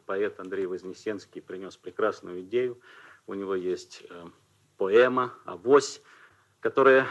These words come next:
э, связана с очень интересной страницей в нашей истории, в истории России, э, в стремлении к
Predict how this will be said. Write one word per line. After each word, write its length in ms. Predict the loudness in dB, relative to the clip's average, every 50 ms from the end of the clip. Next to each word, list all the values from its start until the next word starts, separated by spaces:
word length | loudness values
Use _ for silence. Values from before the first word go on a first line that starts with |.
| -4 -8
э, 200 | -6 -6 -4 -6
связана 760 | -6 -6 -6 -2 0 2 2 2 2 0 -2 -4 -6 -6 -8 -12
с 140 | -12 -8 -8
очень 180 | -8 -6 -8 -8
интересной 360 | 0 0 0 0 0 -2 -6
страницей 540 | -6 -2 -2 -2 -2 -2 -4 -6 -6 -8 -8
в 40 | -6
нашей 300 | -8 -8 -8 -8 -10 -12
истории, 400 | -12 -10 _ -6 -4 -4 -4 -4
в 80 | -6 -8
истории 320 | -8 -6 -6 -4 -4 -4
России, 640 | -4 -6 -8 -10 -12 -14 -12 -10 -10 -8 -10 -10 -14 _ _ _ -20 -20 _ _ _ -16
э, 260 | -14 -12 -12 -12 -14 -16 _ _ _ _ _ _ _ _ _ _
в 40 | -20
стремлении 840 | -20 -14 -12 -10 -8 -8 -6 -2 -2 0 0 0 -2 -4 -4 -6 -6
к 80 | -8